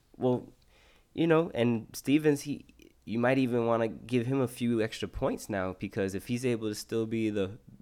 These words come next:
if the Boston's still able to be the first seed or the second seed without Gordon Hayward, you know, that's an,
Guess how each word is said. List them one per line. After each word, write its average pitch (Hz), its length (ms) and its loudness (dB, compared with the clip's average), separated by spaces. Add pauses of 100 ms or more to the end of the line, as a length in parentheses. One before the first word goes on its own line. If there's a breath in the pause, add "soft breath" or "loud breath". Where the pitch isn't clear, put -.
(160)
if 101 200 -4
the 107 80 -4
Boston's 120 500 2
still 120 160 0
able 110 180 2
to 101 80 -4
be 107 160 -2
the 98 120 -2
first 110 360 0
seed 117 240 -4
or 92 80 -2
the 85 80 -6
second 107 380 -4
seed 101 380 -4 (280 loud breath)
without 98 300 2
Gordon 98 280 0
Hayward, 104 460 -2 (320 loud breath)
you 110 140 0
know, 95 120 2
that's 101 200 -2
an, 107 220 0